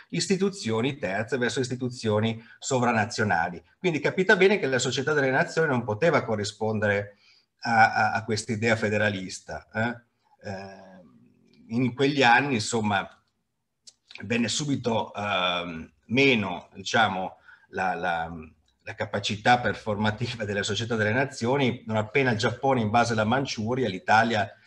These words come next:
l'Etiopia. E queste, e queste invasioni furono riconosciute dagli altri membri della so-, della Società delle Nazioni.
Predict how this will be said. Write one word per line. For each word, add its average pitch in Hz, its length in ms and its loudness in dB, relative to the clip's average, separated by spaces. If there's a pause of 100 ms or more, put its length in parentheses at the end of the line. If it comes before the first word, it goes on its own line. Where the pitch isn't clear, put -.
(160)
l'Etiopia. 127 800 0 (260)
E 101 240 -10
queste, 131 600 0
e 131 80 -10
queste 139 240 -4
invasioni 139 480 0
furono 117 260 0
riconosciute 104 560 -4
dagli 101 180 -2
altri 101 240 -6
membri 107 280 -2
della 95 180 -4
so-, 95 160 -12
della 98 140 -8
Società 98 360 -4
delle 98 160 0
Nazioni. 98 580 -2